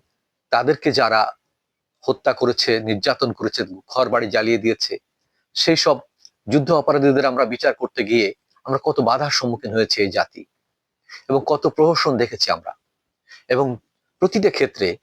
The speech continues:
এই যে সামরিক অভ্যুত্থানগুলো আমাদের দেশে ঘটে, আমাদের জনগণের অনৈক্যের কারণে, জনগণের বিশৃঙ্খলার কারণে আমাদের সামরিক বাহিনী হস্তক্ষেপ করতে বাধ্য হয়। আবার কোনো কোনো ক্ষেত্রে সামরিক বাহিনীরা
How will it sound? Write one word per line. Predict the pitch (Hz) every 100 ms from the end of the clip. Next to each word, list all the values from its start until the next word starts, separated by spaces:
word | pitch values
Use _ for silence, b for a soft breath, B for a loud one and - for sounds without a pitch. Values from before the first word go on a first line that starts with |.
| B -
এই | 156
যে | 151
সামরিক | 156 151 156 156 143
অভ্যুত্থানগুলো | 135 143 147 127 135
আমাদের | 123 123 110
দেশে | 110 120
ঘটে, | - 113 104 92 _ _ _ b
আমাদের | 123 143 135 110
জনগণের | 127 127 143 147 131 120 _ b _ _
অনৈক্যের | 117 139 147 - 117
কারণে, | 123 110 101 95 - _ _
জনগণের | 101 131 143 139 139 123
বিশৃঙ্খলার | 98 139 170 165 143 123
কারণে | - 110 107 98 - _ _ _
আমাদের | 113 123 120
সামরিক | - 120 127 127
বাহিনী | 117 120 113
হস্তক্ষেপ | - 113 120 113 -
করতে | 107 104
বাধ্য | 101 107 104
হয়। | 98 90 -
আবার | 139 160
কোনো | 202 190
কোনো | 196
ক্ষেত্রে | 180 160 165
সামরিক | 151 160 160 156
বাহিনীরা | 143 147 139 131